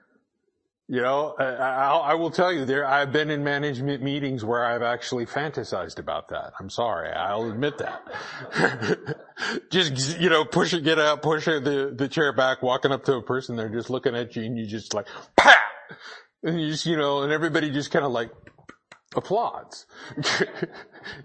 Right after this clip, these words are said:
And H R, H R applauds because it was the right, no, that generally doesn't happen. You know, usually police are involved and you go to jail. That's why you don't do those things. You refrain from that.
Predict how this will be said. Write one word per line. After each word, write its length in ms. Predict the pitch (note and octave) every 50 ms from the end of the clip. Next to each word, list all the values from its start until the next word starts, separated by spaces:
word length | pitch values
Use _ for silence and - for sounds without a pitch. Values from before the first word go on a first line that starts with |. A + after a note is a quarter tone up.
| - -
And 100 | D#3 F#3
H 260 | F#3 F#3 F#3+ F#3 -
R, 440 | G3 F#3 F#3 F#3 F#3 F#3 D#3+ F3+ - - F#3 F3+
H 200 | G3+ B3 C4+ -
R 240 | D#4+ D#4+ D#4+ D#4+ C#4+
applauds 520 | - - F3 D3+ C3+ B2 A2 G2 A2 -
because 300 | - C#3+ - F3 E3 D3+
it 60 | F3 F3+
was 140 | F#3 F3
the 80 | F3+ F#3+
right, 180 | G3+ G#3 G3+ F3+
no, 380 | E3 E3+ D#3 C#3+ C3 A2+ A2+
that 200 | B2+ C#3 C#3+ B2
generally 420 | A#2 D3 D#3 C#3+ C#3+ C3 B2 B2+ A2+
doesn't 240 | A#2+ A2 G2+ G#2+
happen. 400 | B2 B2 A2+ A2+ - A2+ A2 A2
You 100 | A2+ A2
know, 100 | G#2 G2+
usually 420 | G#2 G#2 A2 A2+ G2+ A2 A2+ G#2+ G2+
police 320 | - - A#2 G#2+ G#2 - A2
are 100 | G2+ G2+
involved 400 | G2+ F2+ F#2 F#2+ F#2+ F#2+ F2+ F#2
and 100 | E2+ F2
you 80 | E2+
go 160 | E2 F#2 F2+
to 60 | E2+ E2+
jail. 240 | G#2 C3 A2+ D#2+ - - - - - - - - - - - - -
That's 100 | G#2 -
why 120 | F2+ F#2+
you 80 | A2+ B2
don't 180 | D#3 F#3 G3+
do 120 | G#3+ C4 C#4
those 260 | B3+ G#3 F3+ - -
things. 640 | D#3 C3 - - - - - - - - - - - _ _ _ _ - - _ _ _ _ _ _ _ _ _ _ _ _ _ _ _ _ -
You 100 | A2+ G#2+
refrain 500 | A2 G#2+ - - G3 G3+ G#3+ G#3+ G#3 F#3
from 280 | - - E3+ D3+ A#2+
that. 240 | G#2 G2+ F#2 - -